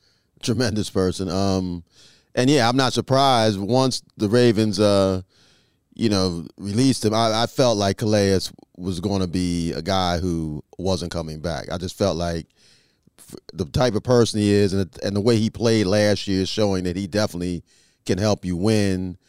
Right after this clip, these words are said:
what he can mean to the younger players on your team, particularly at that position group, that somebody would snap him up. Uh, that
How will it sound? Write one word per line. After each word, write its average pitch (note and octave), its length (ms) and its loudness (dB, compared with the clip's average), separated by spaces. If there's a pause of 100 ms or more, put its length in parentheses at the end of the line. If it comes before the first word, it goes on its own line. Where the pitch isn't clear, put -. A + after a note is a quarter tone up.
(200)
what A2 220 2
he A#2 100 2
can G#2+ 240 -2
mean A#2 420 2
to G#2 560 0 (360)
the G#2+ 160 -4
younger A2 400 2
players G2+ 540 2
on F#2+ 220 -4
your F#2 140 -2
team, G#2+ 440 -4
particularly G#2+ 400 -2
at G2 60 -2
that F#2+ 180 -2
position G2 400 -4
group, G2+ 280 -4 (680)
that C3 100 0
somebody G#2+ 500 0
would E2+ 160 -4
snap F2 360 -6
him D2+ 140 -8
up. C2+ 280 -10
Uh, D2 180 -6
that D2+ 240 -8